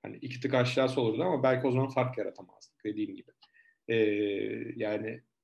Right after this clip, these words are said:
şu seviyeyi söyleyeyim. Bu doğru bir şey olduğu için söylemiyorum bu arada. Yanlış anlaşılmasın. Yani proje bittikten sonra psikoloğa gitmek zorunda kaldık yani. Öyle söyleyeyim.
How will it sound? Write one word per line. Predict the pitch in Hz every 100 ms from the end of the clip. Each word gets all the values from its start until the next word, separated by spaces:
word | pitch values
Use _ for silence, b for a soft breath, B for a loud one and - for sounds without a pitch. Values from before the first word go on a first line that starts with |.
| _
şu | - - - -
seviyeyi | 135 135 131 143
söyleyeyim. | 147 139 117 107 123 120
Bu | 120 - _ _ _
doğru | 113 113 120
bir | 117
şey | -
olduğu | 117 - 110 110
için | 120 -
söylemiyorum | 110 104 117 110 - 90
bu | 90
arada. | 90 123
Yanlış | 98 101 101
anlaşılmasın. | 101 101 101 110 104 - 185 b b b b b -
Yani | 104 104 117 - _ _ -
proje | 127 127 139
bittikten | 127 127 - - 143
sonra | 143 120 139 -
psikoloğa | 123 - 123 127
gitmek | 123 123 131 123
zorunda | 120 120 120
kaldık | 120 95 - -
yani. | 87 85
Öyle | 113 123
söyleyeyim. | - 107 -